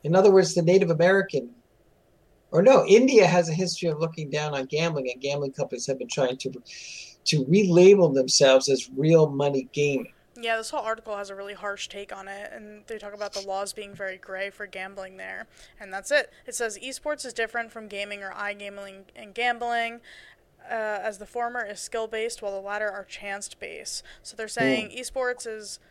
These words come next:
Speaker 2: but then what about skill-based gambling? I
Speaker 1: Right.
Speaker 2: just thought it was interesting.
Speaker 1: Well, you know, there was a whole,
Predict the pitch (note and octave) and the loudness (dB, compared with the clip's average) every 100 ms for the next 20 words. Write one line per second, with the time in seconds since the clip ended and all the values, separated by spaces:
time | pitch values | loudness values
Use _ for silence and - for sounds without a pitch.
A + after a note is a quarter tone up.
0 | _ _ _ _ - C#4 D4+ C#4 G#3 G#3+ | _ _ _ _ -4 -2 -2 -2 -4 -2
1 | A#3 A3+ - F#3 F#3 A3 A#3 A#3+ - A#3+ | -2 -2 -8 -8 -8 -4 -4 -4 -6 -4
2 | C#4+ B3 G#3+ F#3+ F#3+ F#3+ D#3 A3+ _ _ | -4 -6 -8 -8 -12 -16 -20 -20 _ _
3 | _ _ _ _ _ _ - - - _ | _ _ _ _ _ _ -20 -20 -20 _
4 | - D#3 - - A#3 G#3+ G3 G3+ G3+ - | 4 8 8 6 2 0 -8 -12 -14 -10
5 | G3+ G3+ G#3+ - - - _ _ _ _ | -8 -10 -16 -20 -20 -20 _ _ _ _
6 | _ D#3+ G3 G3 G3 F3 F#3 F#3+ G#3 G#3 | _ 6 10 10 10 10 10 8 8 8
7 | D#3+ D#3 F3 E3 D#3 D3+ C#3+ | 4 6 8 8 8 4 0